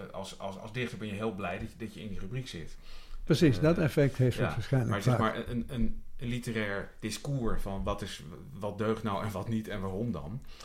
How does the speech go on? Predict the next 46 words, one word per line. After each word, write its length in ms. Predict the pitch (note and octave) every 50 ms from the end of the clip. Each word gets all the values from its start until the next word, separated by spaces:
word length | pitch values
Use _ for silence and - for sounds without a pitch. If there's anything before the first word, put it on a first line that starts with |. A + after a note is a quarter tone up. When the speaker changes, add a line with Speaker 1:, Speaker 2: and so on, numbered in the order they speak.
| - -
Speaker 1:
Ja, 140 | - F#2 F#2
dat, 240 | F2 - F#2+ F2+ F2 - -
dat, 360 | - - F2 F2 - - - - - -
eh, 60 | E2+
eh, 540 | F#2 F2 E2 - F2 - - - - - F#2+ F#2+ - - - - - - - - - - - - - - - - - - - - - -
dat, 280 | - A#2 A2+ - - - -
dat 120 | C#3+ C#3 -
zal 160 | - E3 D3+
vast 280 | D#3 - D#3+ D3+ - -
zich 180 | D#3+ D3 -
ook 140 | - D3+ F#3
nog 140 | G#3+ F#3 C#3+
wel 180 | C3+ A2+ E2
ergens 280 | F#2 F#2+ F2 F2+ F2 -
afspelen. 640 | - - - - - - E2+ D2+ C#2+ D2 C#2 C#2 E2+
Maar 100 | G2 G2
dat 120 | A#2+ A#2
lijkt 240 | C3 B2+ C3 B2+ -
me 60 | C3
meer, 460 | A#2 B2 B2+ C3 C3 B2+ B2 A#2+ A#2 -
eh, 400 | D#2+ G#2 G#2+ G#2 G2+ G2+ - -
in, 180 | A2+ A#2 A2 -
in, 160 | - A#2 A2
nou, 200 | G#2+ G#2+ G2+ G2
de 100 | G2 -
academische 580 | - - - G#2+ A#2+ A2+ A2 A2 G#2+ G#2+ - G2+
hoek 440 | G#2 B2+ C3 - - - - - - - - - - - -
verdwenen. 760 | - - A#2 G2 G#2+ G2+ A2 G#2+ G#2+ G#2 G2+ G2 F#2+ - F#2
En 460 | G2+ G2 F#2+ F#2 F2 F2 E2+ E2 - - - - - - - - - - - - -
ja, 440 | - D#2+ E2+ F2+ G#2+ A#2+ B2+ A#2+ A2+ A2 - - - - - - - - - - - _ -
ik, 180 | - C3+ C3+ -
ik 120 | - C#3
heb 100 | D#3 D#3+
niet 100 | G3 G3+
de 60 | -
indruk 200 | - F3 E3 D#3+
dat 120 | E3 D3+ -
daar 100 | E3+ D#3+
nog 120 | D3+ C#3+
veel 140 | - D3 D3
mensen 220 | D3 C#3 C#3 C#3
op 60 | -
zitten 180 | - C#3 A#2+ - A#2
te 0 | B2
wachten. 340 | D3+ D3+ B2+ - - D2 D2 - - -
Speaker 2:
Ja. 80 | -